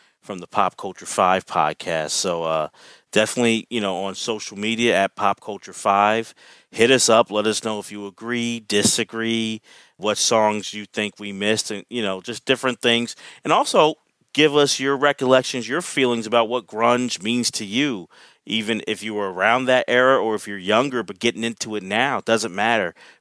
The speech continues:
We'd love to hear what your thoughts are about grunge and how you define it, because, you know, we love to hear your opinions on it too. So, yeah, Thomas, do you wanna give 'em a little preview of what the next episode will be?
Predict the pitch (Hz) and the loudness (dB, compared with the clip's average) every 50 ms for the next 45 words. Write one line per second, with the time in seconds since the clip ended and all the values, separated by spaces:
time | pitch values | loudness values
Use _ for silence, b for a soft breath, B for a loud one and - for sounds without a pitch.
0 | _ - - 104 90 104 104 104 95 101 107 101 107 107 98 101 92 - - 101 | _ -16 -12 -4 0 2 2 2 2 -2 -4 -4 -4 -4 -4 -6 -8 -10 -12 -14
1 | 104 - - - 104 95 92 92 - - 92 87 87 87 87 82 92 90 90 90 | -14 -10 -4 0 2 2 2 0 -2 -6 -6 -4 -4 -4 -4 -2 -2 -2 -2 -4
2 | - - 87 92 92 95 98 101 110 107 - 98 92 87 82 80 b b b b | -6 -8 -4 -2 -2 0 -2 -4 -6 -8 -8 -10 -12 -12 -14 -20 b b b b
3 | b b b - - 110 123 131 127 120 135 156 127 120 101 - - 110 92 87 | b b b -2 2 4 4 4 2 -2 -4 -4 -4 -4 -4 0 2 2 2 2
4 | 87 85 80 64 58 - 95 87 - 101 95 92 90 82 - - - 101 98 95 | 0 -2 -6 -10 -12 -16 -18 -10 -4 -2 0 0 0 -2 -6 -10 -10 -10 -8 -8
5 | 92 92 95 b b b b b b _ - 113 117 120 120 110 110 117 113 123 | -8 -8 -10 b b b b b b _ -6 0 2 4 4 4 2 2 2 2
6 | 117 113 101 104 117 120 - - - 104 95 92 92 90 82 87 95 92 90 90 | 2 2 0 0 -2 -2 -4 -6 -8 -8 -6 -6 -8 -8 -8 -8 -8 -8 -8 -10
7 | 85 - - - 107 98 85 78 b b b b b b b b - - - - | -12 -12 -8 -8 -6 -6 -8 -10 b b b b b b b b -4 -2 2 2
8 | 98 90 87 85 85 82 80 - _ _ _ _ _ _ _ _ _ _ _ 90 | 4 4 2 0 -2 -6 -10 -14 _ _ _ _ _ _ _ _ _ _ _ 0
9 | 107 131 196 214 - - 120 110 113 117 104 - - 110 110 110 117 113 110 - | 2 4 4 4 4 2 2 2 2 0 -4 -6 -6 -6 -4 -2 -2 -2 -4 -6
10 | _ _ _ _ - 120 113 107 110 110 113 107 95 - - - 127 127 131 123 | _ _ _ _ -2 0 0 0 -2 -2 -2 -2 -4 -6 -6 -4 -2 -2 -2 -2
11 | 135 139 147 139 113 98 95 104 107 101 - - 104 101 101 98 95 95 87 82 | -4 -2 0 0 -2 -2 -2 -2 -2 -2 -4 -6 -10 -8 -8 -8 -10 -12 -14 -10
12 | 92 90 101 104 120 - - - - - - 120 - - 131 - - - 131 131 | -4 0 2 2 2 0 -2 -4 -4 -2 -2 -4 -4 -2 -2 -2 0 0 -2 -2
13 | 123 143 147 147 160 165 180 208 226 | -4 -8 -10 -10 -10 -10 -10 -10 -12